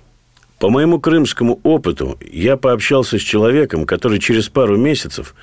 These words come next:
будет тихонько гундосить в интернете и на улице: "А вот при Украине волюшка была. Жили, не тужили, все было даром. Вместо туалетной бумаги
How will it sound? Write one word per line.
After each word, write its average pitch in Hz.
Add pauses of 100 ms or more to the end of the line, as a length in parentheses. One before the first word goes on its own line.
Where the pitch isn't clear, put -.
(240)
будет 151
тихонько 131
гундосить 101
в 87
интернете 101
и 107
на 110
улице: 131 (340)
"А 117
вот 143
при 147
Украине 147 (280)
волюшка 151
была. 139 (300)
Жили, 151
не 165
тужили, 147
все 139
было 147
даром. 117 (160)
Вместо 135
туалетной 135
бумаги 139